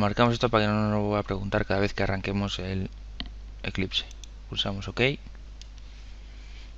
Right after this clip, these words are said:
Una vez que se os abra os aparecerá algo así. Esto lo cerramos porque no nos sirve para nada.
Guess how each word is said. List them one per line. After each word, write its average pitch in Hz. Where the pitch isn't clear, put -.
Una 131
vez 123
que 117
se 113
os 113
abra 123
os 117
aparecerá 107
algo 104
así. 127
Esto 110
lo 98
cerramos 104
porque 98
no 98
nos 95
sirve 95
para 98
nada. 117